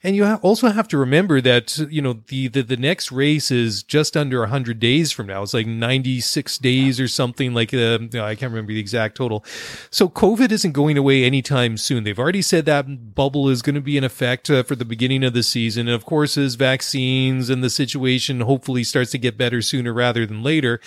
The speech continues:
we, we may see the, the, the situation again where a driver may have to, uh, withdraw from a race because of a positive covid test. I mean, you know, wouldn't be, uh, it'd be ironic if it happened to Sergio Perez again. I mean, considering he missed, uh, two races this year because of that, uh,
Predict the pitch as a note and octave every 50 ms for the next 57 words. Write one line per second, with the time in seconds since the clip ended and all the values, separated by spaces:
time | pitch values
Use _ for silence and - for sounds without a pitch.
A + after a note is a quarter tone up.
0 | - - - - - - - - _ _ D3 D#3 E3+ D3+ D#3 F3 E3 D#3 D#3+ E3+
1 | G3 G3+ E3+ - - - - - D3+ D#3 D3 C3+ B2+ A#2+ A#2+ B2 B2 - _ C#3
2 | B2+ C3+ C3 D#3 C#3 C3 B2+ - - - C3 - D3+ C#3 C3+ C#3 - - - C3
3 | A#2+ A2 C3 C3+ C3 B2+ B2+ B2+ B2+ A2 A2+ A#2 A#2 A#2+ A#2+ C3 A#2+ A#2+ A2+ G#2
4 | B2 A#2+ B2 C3 B2+ C3+ B2+ B2 B2+ C3 C3 A#2+ B2+ C3 B2 - - C3+ C3 B2
5 | B2 A#2+ C#3 C#3 B2+ C3 A#2+ B2+ C3 - - - B2 B2 D#3+ G3 G3+ - F#3+ D#3
6 | B2+ A#2 A2 A2+ A#2 B2 - - - B2+ A#2 - - B2 A2 B2 G2+ G2+ - _
7 | C3 A#2 A2 A2 B2 A2+ G#2 - - D#3 G3 F3 D#3+ A#2 - G#2+ F#2 F#2 - -
8 | A#2+ A#2 A2+ G#2+ A2 G#2+ - - C#3 B2+ C#3 D3+ D3 B2+ C3+ A#2+ B2 C3+ D3+ B2+
9 | G#2+ A#2+ A2 A2 G#2+ G#2+ G2+ G2+ - - - - - D3 B2+ C3+ D3 C#3 C3+ B2+
10 | A#2+ C3 B2+ C3 B2+ A#2+ A2 - C3 A#2 - - G2 A2+ A2+ A2 - - A2 -
11 | G#2 - - B2 A2 G2+ G#2+ F#2 - - A2+ A2+ C#3+ D3+ A#2 A2+ G2+ G#2 G2 G#2
12 | G#2+ G#2+ G2+ G2+ F#2+ - A2+ G#2 - B2+ A2 A2+ A2 G#2+ G#2+ A2+ A#2+ A2+ - -
13 | - A#2 A2+ A2 A2 - - C#3+ B2+ A#2 A#2+ A#2+ A2+ - - G#2+ G2 G#2 G2 -
14 | C3 B2 B2 A2+ G2 A2 G#2 B2 G#2+ A2 G#2 G#2 G#2+ G2+ G2 - - A#2+ G#2+ G#2